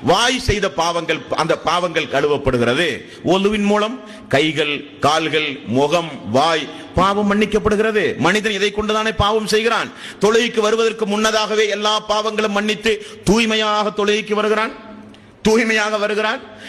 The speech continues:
ரசூலுல்லாஹி ஸல்லல்லாஹு அலைஹி வஸல்லம் இன்னும் ஒருபடி மேலாக சொன்னார்கள்,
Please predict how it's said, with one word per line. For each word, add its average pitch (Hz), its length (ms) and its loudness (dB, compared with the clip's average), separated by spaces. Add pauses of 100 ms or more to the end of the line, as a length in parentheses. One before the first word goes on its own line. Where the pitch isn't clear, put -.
(220)
ரசூலுல்லாஹி 214 600 2
ஸல்லல்லாஹு 214 400 -2
அலைஹி 208 200 -2
வஸல்லம் 202 280 -2
இன்னும் 247 360 2
ஒருபடி 214 300 0
மேலாக 202 320 0
சொன்னார்கள், 208 540 -2